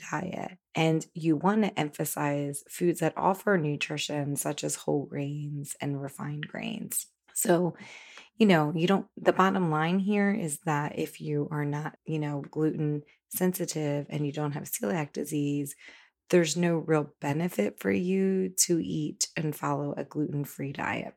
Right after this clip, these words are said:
Myth number three, alkaline water is better than regular water. Okay.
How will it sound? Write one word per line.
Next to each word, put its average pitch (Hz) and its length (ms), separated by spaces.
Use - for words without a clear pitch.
Myth 165 560
number 151 760
three, - 640
alkaline 151 640
water 151 600
is 147 180
better 156 580
than 151 360
regular 165 600
water. 139 540
Okay. - 480